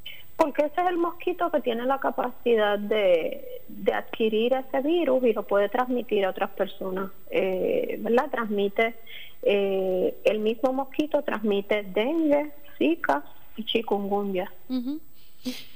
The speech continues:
Speaker 2: Entonces, ¿por qué los números, verdad, de, de personas que se enferman de dengue son, son, son tan altos? Le pregunto,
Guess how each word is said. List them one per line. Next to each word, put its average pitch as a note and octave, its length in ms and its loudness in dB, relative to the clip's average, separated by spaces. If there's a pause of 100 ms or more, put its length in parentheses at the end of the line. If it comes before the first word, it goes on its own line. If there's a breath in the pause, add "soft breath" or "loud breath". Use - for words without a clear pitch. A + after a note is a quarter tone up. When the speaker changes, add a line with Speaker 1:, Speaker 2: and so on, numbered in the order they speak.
(100)
Speaker 2:
Entonces, B3 400 2
¿por B3 300 0
qué C#4 680 -2
los B3+ 300 2
números, A3+ 560 -2
verdad, G#3 600 -2
de, F#3+ 440 -2
de F#3 140 -6
personas F#3+ 400 -4
que A#3 100 -6
se A#3 120 -4
enferman G#3+ 680 -4
de G3+ 160 2
dengue G3+ 560 -2
son, F#3 500 -4 (400)
son, G3 380 -6
son G3 240 -2
tan A3+ 220 -2
altos? A#3 420 -4
Le F#3+ 100 -4
pregunto, G3+ 720 -6